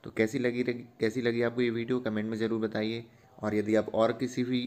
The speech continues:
टॉपिक पर वीडियो चाहते हैं, केवी से रिलेटेड कोई आपको डाउट है, कोई भी आप जानकारी चाहते हैं, तो बिल्कुल आप कमेंट करिए, मैं आपके सारे रिप्लाई दूंगा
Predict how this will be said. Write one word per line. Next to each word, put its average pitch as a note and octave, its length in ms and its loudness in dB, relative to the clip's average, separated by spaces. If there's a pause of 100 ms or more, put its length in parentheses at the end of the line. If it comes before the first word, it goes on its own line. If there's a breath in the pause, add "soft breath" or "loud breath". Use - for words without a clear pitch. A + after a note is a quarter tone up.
टॉपिक A#2+ 300 0
पर A2+ 100 -2
वीडियो A2+ 300 2
चाहते A2+ 320 -4
हैं, A#2+ 200 -8
केवी G#2+ 280 0
से A#2 120 -2
रिलेटेड G#2+ 340 -2
कोई G#2+ 200 2
आपको G#2+ 220 0
डाउट G2 340 0
है, A2 120 -8 (560 loud breath)
कोई G#2+ 100 0
भी A2 100 2
आप G#2 80 4
जानकारी G#2 480 0
चाहते G#2 340 -4
हैं, B2+ 200 -8 (320 loud breath)
तो G#2+ 140 -2
बिल्कुल G#2 320 0
आप G#2 140 2
कमेंट G#2 280 -4
करिए, A2 400 -2
मैं A2 120 -4
आपके G2+ 300 -2
सारे G#2+ 280 0
रिप्लाई G#2+ 340 0
दूंगा A2 320 -4